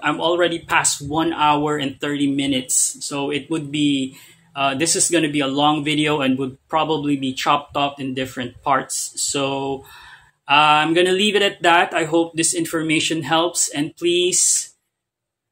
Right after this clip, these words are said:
stop selling spirituality and stop buying spir-, spirituality and start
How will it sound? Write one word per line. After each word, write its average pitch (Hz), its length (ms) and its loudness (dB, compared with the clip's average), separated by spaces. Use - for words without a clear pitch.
stop 220 320 2
selling 208 440 4
spirituality 156 800 -2
and 143 100 0
stop 160 340 -2
buying 143 400 2
spir-, 160 420 -6
spirituality 160 880 -6
and 135 240 -10
start 156 720 0